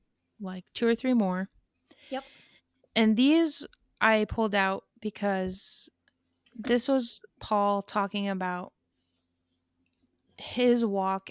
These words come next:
Speaker 1: as these appointed titles to Timothy, 'cause he, the message to him was to remember what I taught you and to imitate how I've been.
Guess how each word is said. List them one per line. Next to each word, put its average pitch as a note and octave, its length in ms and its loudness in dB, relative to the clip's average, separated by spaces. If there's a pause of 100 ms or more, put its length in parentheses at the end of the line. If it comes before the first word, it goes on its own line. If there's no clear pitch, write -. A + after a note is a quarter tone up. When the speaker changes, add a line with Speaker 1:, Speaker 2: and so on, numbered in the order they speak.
Speaker 1:
as F#3+ 600 -4
these G3+ 240 -2
appointed F#3+ 480 -4
titles - 500 -12 (2000)
to A#3 140 -2
Timothy, G3+ 640 -4 (240)
'cause G3+ 260 -2
he, G3+ 400 -4 (680)
the A3 80 2
message A3+ 400 4
to A3 80 0
him G3+ 220 2
was F#3+ 280 -2
to A3 160 0
remember G#3+ 380 4
what G#3+ 160 2
I F#3+ 80 -2
taught G3+ 260 -6
you F#3+ 300 -4 (140)
and F#3 500 -6
to F#3+ 440 -4 (440)
imitate F#3+ 520 -4 (1080)
how G3+ 260 -6
I've F#3+ 240 -8
been. F3+ 320 -4